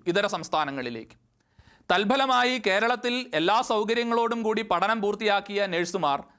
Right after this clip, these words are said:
വിദേശങ്ങളിലേക്ക് കുടിയേറാൻ ഇടയായി. ഇപ്രകാരം പോകാൻ സാധിക്കാതെ വന്നവരും അന്യസംസ്ഥാനത്ത് നിന്ന് പഠിച്ച് തിരിച്ചു വന്നവരും കൂടി ആയപ്പോൾ നഴ്സുമാരുടെ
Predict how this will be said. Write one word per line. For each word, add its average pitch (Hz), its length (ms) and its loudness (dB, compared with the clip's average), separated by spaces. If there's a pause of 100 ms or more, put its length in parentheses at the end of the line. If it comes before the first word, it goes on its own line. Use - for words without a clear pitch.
(440)
വിദേശങ്ങളിലേക്ക് 196 920 2 (300)
കുടിയേറാൻ 160 520 2 (560)
ഇടയായി. 117 360 0 (640)
ഇപ്രകാരം 214 640 2
പോകാൻ 208 420 2
സാധിക്കാതെ 202 560 0 (100)
വന്നവരും 170 440 -2 (720)
അന്യസംസ്ഥാനത്ത് 226 920 0 (100)
നിന്ന് 226 280 -2 (300)
പഠിച്ച് 190 380 -2
തിരിച്ചു 202 300 -2
വന്നവരും 208 440 0
കൂടി 208 260 -2
ആയപ്പോൾ 170 400 0 (540)
നഴ്സുമാരുടെ 202 680 0